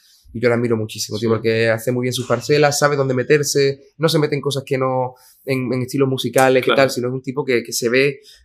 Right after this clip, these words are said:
Speaker 1: se siente su referencia y sabe dónde quiere estar, lleva muy bien las tres parcelitas pa'lante.
Speaker 2: La que debe ser muy buena compositora es Beatriz Luengo, ¿no? También, ¿o?
Speaker 1: Joder, pero Beatriz Luengo es
Speaker 2: Sí.
Speaker 1: maravillosa, tío.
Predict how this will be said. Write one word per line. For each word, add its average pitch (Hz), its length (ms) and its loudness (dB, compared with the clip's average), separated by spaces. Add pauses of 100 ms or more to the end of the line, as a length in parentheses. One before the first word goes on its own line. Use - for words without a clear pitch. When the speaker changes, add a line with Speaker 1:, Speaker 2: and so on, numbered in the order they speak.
(340)
Speaker 1:
se - 120 -6
siente 139 240 -2
su 143 140 -4
referencia 139 720 4
y 123 160 0
sabe 135 200 4
dónde 131 240 2
quiere 123 180 0
estar, 143 360 6
lleva 135 160 4
muy 135 120 2
bien 131 120 2
las 123 80 -2
tres 131 140 -6
parcelitas 123 400 -4
pa'lante. 131 580 -2
Speaker 2:
La 120 160 -4
que 117 60 0
debe 120 160 6
ser 151 160 4
muy 151 160 0
buena 156 200 -4
compositora 151 720 -6
es 160 160 -8
Beatriz 110 360 -2
Luengo, 117 340 -4
¿no? 143 100 -6
También, 117 360 -10
¿o? 107 340 -18
Speaker 1:
Joder, 101 340 -14 (340)
pero 107 140 -10
Beatriz 101 240 -8
Luengo 95 180 -12
es 104 40 -10
Speaker 2:
Sí. 101 80 -6
Speaker 1:
maravillosa, 110 560 0
tío. 123 260 -8